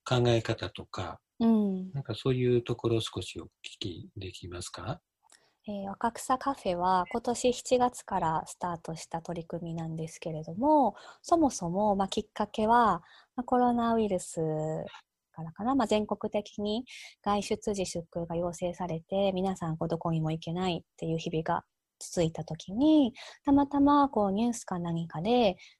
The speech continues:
Speaker 2: こう外に出かけられないから、家庭内での、こう虐待、子どもの虐待とか、ディーブイとか、そういったことが発生してるっ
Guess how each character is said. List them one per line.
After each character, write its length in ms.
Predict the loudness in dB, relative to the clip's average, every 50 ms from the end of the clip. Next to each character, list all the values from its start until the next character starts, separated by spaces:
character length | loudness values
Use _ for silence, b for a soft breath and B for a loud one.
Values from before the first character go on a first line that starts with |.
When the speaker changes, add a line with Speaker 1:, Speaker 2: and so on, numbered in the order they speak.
| _
Speaker 2:
こ 500 | _ -2 0 0 2 2 2 2 0 0 -2
う 20 |
外 240 | -4 -4 0 2 4
に 100 | 4 4
出 80 | 2 2
か 160 | 2 2 0
け 140 | 2 0 0
ら 100 | 2 2
れ 100 | 2 0
な 160 | 0 -2 -2
い 60 | -4
か 160 | -4 -6 -4
ら、 360 | 0 2 4 6 6 4 4 2 -2 -4 0 2
家 160 | 4 4 6
庭 40 | 4
内 220 | 4 2 2 0
で 140 | -2 -4 -4
の、 380 | -2 -2 0 0 -2 -2 -4 _ _ _ _ _ _ _ _ -14
こ 540 | -10 -8 -6 -6 -6 -6 -6 -8 -8 -10 -14
う 40 | -14 -8 -6 -6
虐 60 | -6 -6 -6 0
待、 320 | 4 4 4 4 2 0 -6
子 140 | -8 -6 -6
ど 80 | -4
も 140 | -4 -2 -2
の 80 | -2 0
虐 140 | -2 -2 -4 -6 -8
待 200 | -6 -4 -4 -4
と 100 | -6 -10
か、 540 | -10 -4 0 2 4 6 6 4 4 2 -2 B B B B B -4
デ 80 | -2 -2
ィ 60 | 0
ー 20 | 0
ブ 160 | 0 -2 -2
イ 60 | -2
と 120 | -6 -10
か、 460 | -12 _ -8 -4 -4 -2 -2 -2 -4 B B B B B
そ 140 | B 0 0
う 20 | 0
い 40 |
っ 60 | 0 0
た 100 | -4 -4
こ 140 | -4 -4
と 100 | -6 -4
が 80 | -6 -6
発 260 | -4 -4 -4 -4 -4 -4
生 160 | -4 -4 -4
し 80 | -6
て 120 | -6 -6 -4
る 120 | -4 -4
っ 40 | -4